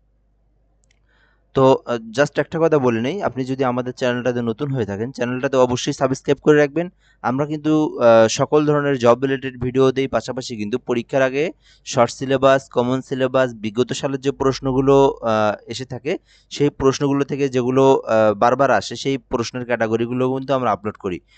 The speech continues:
ঠিক আছে? So, চ্যানেলটাতে সাবস্ক্রাইব করে রাখবেন। নেক্সটে আপনি এই পরীক্ষাগুলো যখন হয়, তখন কিন্তু আপনি এগুলোর শর্ট সিলেবাস আপনি পাবেন। তো বাংলাদেশ সেনাবাহিনীর নিম্ন সংগঠনে জাতীয় বেতন স্কেল দুই হাজার পনেরো অনুযায়ী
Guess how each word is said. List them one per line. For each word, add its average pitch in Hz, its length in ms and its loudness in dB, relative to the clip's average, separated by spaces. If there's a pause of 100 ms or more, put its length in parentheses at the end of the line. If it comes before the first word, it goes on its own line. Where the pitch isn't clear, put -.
(220)
ঠিক 147 120 -6
আছে? 127 140 -4
So, 127 200 -4
চ্যানেলটাতে 135 460 -4
সাবস্ক্রাইব 131 460 -6
করে 151 100 0
রাখবেন। 156 340 -2 (120)
নেক্সটে 123 360 -4
আপনি 131 240 -2
এই 120 260 -6
পরীক্ষাগুলো 117 560 -2
যখন 110 200 -2
হয়, 104 440 -2
তখন 117 280 -4
কিন্তু 113 200 -4
আপনি 117 300 -4 (440)
এগুলোর 120 280 0
শর্ট 120 280 -2
সিলেবাস 127 340 0
আপনি 117 200 -4
পাবেন। 82 340 -4 (2250)
তো 107 260 4
বাংলাদেশ 147 460 0
সেনাবাহিনীর 147 400 -2
নিম্ন 139 240 -2
সংগঠনে 110 600 -2 (440)
জাতীয় 135 300 2
বেতন 143 300 0
স্কেল 143 220 -6
দুই 135 80 2
হাজার 131 200 2
পনেরো 123 360 2
অনুযায়ী 117 460 -2